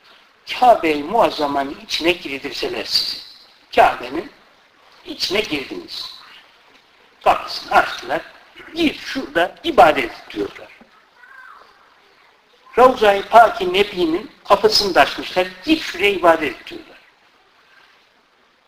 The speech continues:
Kuds-i Şerif'i de açmışlar. İnanın haz alamazsınız. Evet, zevk duyarsınız, duymaz değilsiniz. Ama asıl zevki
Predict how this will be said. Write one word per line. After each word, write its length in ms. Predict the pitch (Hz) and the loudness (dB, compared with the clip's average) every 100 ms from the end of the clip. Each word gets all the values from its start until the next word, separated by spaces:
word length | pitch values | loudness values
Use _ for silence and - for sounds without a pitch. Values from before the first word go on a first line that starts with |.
| _ _ _ _ _ | _ _ _ _ _
Kuds-i 280 | 285 - 214 | -4 -2 -2
Şerif'i 380 | - 233 214 214 | 4 4 4 4
de 60 | |
açmışlar. 520 | 170 - - - - - - _ - _ - | 4 2 -8 -10 -10 -16 -20 _ -20 _ -4
İnanın 440 | 330 277 220 180 | 2 6 6 4
haz 240 | 160 196 185 | 0 2 2
alamazsınız. 880 | 165 156 127 - - - - - - _ _ _ _ _ _ _ _ _ _ _ _ _ _ _ _ _ | 2 0 -2 -2 -4 -6 -12 -18 -20 _ _ _ _ _ _ _ _ _ _ _ _ _ _ _ _ _
Evet, 280 | 120 123 143 - - | -6 -4 -4 -8 -16
zevk 380 | - 135 - - | -6 -6 -6 -4
duyarsınız, 520 | 127 165 - - - | 2 2 2 -6 -6
duymaz 420 | 110 127 123 113 | -12 -10 -10 -8
değilsiniz. 680 | - 240 233 311 - - - - - - - - - | -8 -8 -8 -12 -12 -18 -20 -20 -20 -20 -20 -16 2
Ama 500 | 190 196 165 147 - | 2 4 0 -2 -4
asıl 540 | - - - 220 196 156 | -6 -4 -4 -4 -8 -10
zevki 800 | - - 170 311 - - 370 - | -12 2 2 2 -4 -4 -4 -6